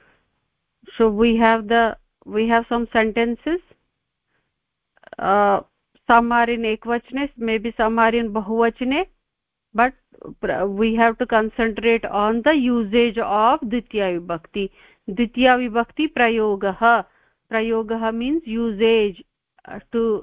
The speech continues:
uh, use द्वितीया विभक्ति। Hmm? Uh, वाक्यमपि च प्रश्नः। Hmm, अस्तु, किं, whatever we were doing, same way here also। The question is also for the same sentence,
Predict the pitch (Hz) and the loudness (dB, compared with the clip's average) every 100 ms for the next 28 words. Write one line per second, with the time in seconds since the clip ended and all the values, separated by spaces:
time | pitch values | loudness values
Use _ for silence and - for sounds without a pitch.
0 | - 190 202 220 254 254 214 - _ _ | -8 -8 -4 0 2 2 0 -4 _ _
1 | _ _ - 196 208 233 214 190 185 190 | _ _ -8 -6 -2 0 2 0 -4 -10
2 | - - 190 - - 247 330 _ _ _ | -12 -16 -16 -16 -12 -10 -10 _ _ _
3 | _ _ _ _ _ _ 196 180 - 208 | _ _ _ _ _ _ -20 -16 -8 -4
4 | 214 214 - _ - 214 226 - 262 247 | -4 -6 -12 _ 0 2 2 0 -4 -2
5 | 233 240 - 302 - 214 - - 185 190 | -2 -4 -6 -6 -2 -4 -4 -10 -10 -8
6 | 202 208 214 208 214 _ 202 - 220 214 | -10 -10 -12 -12 -16 _ -14 -6 -4 -2
7 | 208 - - 190 214 214 240 262 254 247 | -2 -6 -6 0 2 4 4 2 2 2
8 | 247 262 240 254 320 - 247 240 240 226 | 2 2 0 -2 -2 -2 0 0 0 -2
9 | 220 214 196 180 170 - _ - 185 _ | -2 -2 -4 -2 -6 -10 _ -20 -20 _
10 | _ _ _ - 208 - 214 - 240 240 | _ _ _ -8 -4 0 0 0 -2 0
11 | 226 226 220 - 240 240 240 226 220 262 | 2 2 0 -2 -4 0 2 2 2 -2
12 | - 254 262 262 247 247 269 | 2 2 2 -2 -2 -2 -4